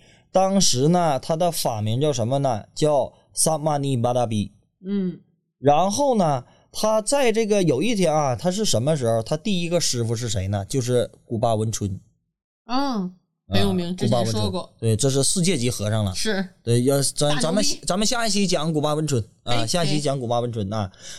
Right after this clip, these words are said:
Speaker 1: 那么他在他十六岁的时候，有一天他到了青莱，他就正好遇到那个古巴文春了。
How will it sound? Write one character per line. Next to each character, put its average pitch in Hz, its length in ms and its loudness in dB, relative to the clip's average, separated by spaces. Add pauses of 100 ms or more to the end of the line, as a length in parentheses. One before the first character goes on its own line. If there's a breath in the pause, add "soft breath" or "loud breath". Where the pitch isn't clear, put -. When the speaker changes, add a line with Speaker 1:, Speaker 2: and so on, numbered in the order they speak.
Speaker 1:
那 247 140 4
么 214 140 0
他 196 360 -2
在 247 180 0
他 214 140 2
十 202 220 2
六 262 160 2
岁 196 120 4
的 151 140 2
时 135 160 2
候， 147 100 2
有 135 240 2
一 185 120 0
天 160 200 -2
他 156 120 2
到 175 220 0
了 147 100 2
青 170 320 2
莱， 120 200 2
他 131 140 -4
就 135 140 -2
正 185 200 0
好 117 200 -2
遇 147 160 -2
到 127 160 2
那 123 160 -2
个 117 200 2
古 110 160 -6
巴 110 140 0
文 107 140 0
春 101 160 -4
了。 95 160 -12